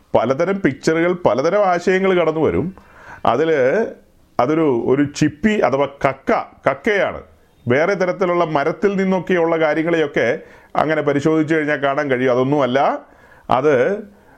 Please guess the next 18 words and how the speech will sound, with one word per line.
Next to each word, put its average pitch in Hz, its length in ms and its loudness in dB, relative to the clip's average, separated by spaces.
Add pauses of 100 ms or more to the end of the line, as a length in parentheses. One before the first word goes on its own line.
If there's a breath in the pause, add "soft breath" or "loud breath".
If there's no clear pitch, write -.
റെഡ് 135 320 0
സീൽ 196 480 2 (140)
അഥവാ 117 240 2
ചെങ്കടലിൻ്റെ 165 800 0 (360)
ആ 120 140 2
ഭാഗങ്ങളിൽ 151 560 0
കാണുന്ന, 147 380 0 (580 loud breath)
ആ, - 100 2 (320)
ഒരുതരം 151 340 0
കക്കയാണ്. 147 640 -2
ആ 160 160 0
കക്കയിൽ 170 480 -2
നിന്നാണ് 170 420 0
അതിന് 147 260 0
ആവശ്യ-, 139 440 -2
ആ 120 100 4
കക്കയിൽ 190 600 -2
നിന്നാണ് 156 440 0